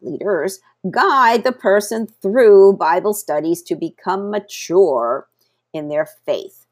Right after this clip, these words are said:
That's the watering. Third, all this time, God is the one who is making the person grow through his word,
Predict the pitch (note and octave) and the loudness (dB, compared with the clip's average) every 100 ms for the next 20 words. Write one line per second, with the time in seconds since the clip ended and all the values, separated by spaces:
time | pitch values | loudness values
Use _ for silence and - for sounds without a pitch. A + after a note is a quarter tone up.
0 | _ - C#3 E3 - - E3+ E3+ C#3+ A#2+ | _ -4 -4 -4 -12 -10 -6 -6 -6 -4
1 | C#3+ C3+ G#2+ C#2+ A#1 _ _ _ _ _ | -2 -2 -6 -10 -16 _ _ _ _ _
2 | _ _ _ _ _ _ _ - A3+ G#3 | _ _ _ _ _ _ _ -2 2 2
3 | F3+ F3 - F#3+ G#3 A3+ D4+ - - A#3+ | 2 0 2 4 4 2 -4 -6 -8 -4
4 | A3 G#3 G#3 F#3 D#3 D#3+ F#3 G3+ G3 F#3+ | -2 -2 -4 -6 -4 0 0 0 -2 -2
5 | G#3 E3 D3+ E3 F#3+ E3 E3 - B2+ C3 | -4 -2 -6 -4 -4 -4 -6 -10 -8 -6
6 | D#3+ - G3 F#3+ G3+ - D#3 D3+ - D#3+ | -4 -2 -2 0 -2 -4 -10 -10 -8 -10
7 | D#3 - C3 F#3+ B3 G3+ F#3 G3+ G3+ F3 | -10 -14 -4 2 4 6 6 4 2 2
8 | F3+ F#3 F3 E3 C#3 B2 C#3+ G2 G2 | 2 0 -2 -2 -6 -4 -2 -4 -8